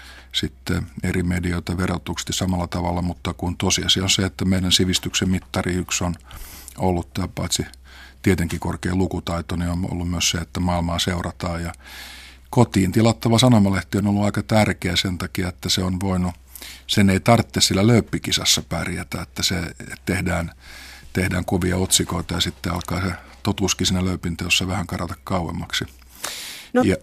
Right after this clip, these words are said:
Speaker 1: ja tässä mielessä tämä sanomalehtien vahva asema meillä, meillähän on uniikki järjestelmä, että Helsingin Sanomat oli pitkään, en tiedä onko vieläkin, niin Pohjolan suurin sanomalehti, vaikka,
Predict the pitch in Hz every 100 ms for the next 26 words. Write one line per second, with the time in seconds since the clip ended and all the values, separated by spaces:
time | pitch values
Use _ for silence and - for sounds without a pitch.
0 | - 101 - 110 - 104 101 - 101 98
1 | 123 117 107 98 - 95 95 95 92 95
2 | 98 - 95 92 90 101 90 98 107 107
3 | 95 - 98 95 87 - 92 92 90 -
4 | 95 92 - - - - - _ - 92
5 | 92 92 98 90 101 92 98 - 95 90
6 | 92 92 95 101 92 87 - 87 87 87
7 | 87 - 104 92 92 92 - 110 92 87
8 | 92 90 92 - 92 92 - 98